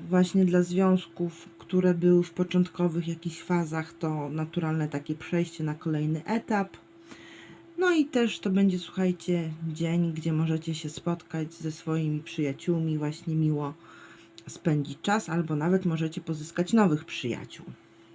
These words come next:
Jeżeli chodzi o pracę i finanse,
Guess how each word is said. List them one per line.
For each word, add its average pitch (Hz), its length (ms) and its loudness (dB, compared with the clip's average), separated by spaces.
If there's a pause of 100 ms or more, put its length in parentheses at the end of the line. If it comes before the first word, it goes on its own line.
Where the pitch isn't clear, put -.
(1000)
Jeżeli 302 380 2
chodzi 262 340 -2
o 190 100 -2
pracę 208 380 -4
i 190 60 0
finanse, 175 680 -2